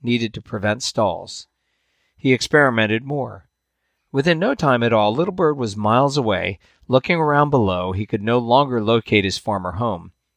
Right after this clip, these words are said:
There were trees everywhere. For a moment, he wondered which had been his.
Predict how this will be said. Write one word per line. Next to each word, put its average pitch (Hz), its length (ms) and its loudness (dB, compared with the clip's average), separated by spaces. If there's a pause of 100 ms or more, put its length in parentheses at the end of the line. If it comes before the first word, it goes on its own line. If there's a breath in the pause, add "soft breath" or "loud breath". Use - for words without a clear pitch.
(220)
There 160 140 0
were 104 100 -2
trees 110 320 0
everywhere. 98 560 -4 (540)
For - 180 0
a 117 60 4
moment, 156 420 2 (160)
he - 140 -8
wondered 165 420 -2
which 147 260 0
had 151 180 0
been 143 180 -4
his. 143 560 -4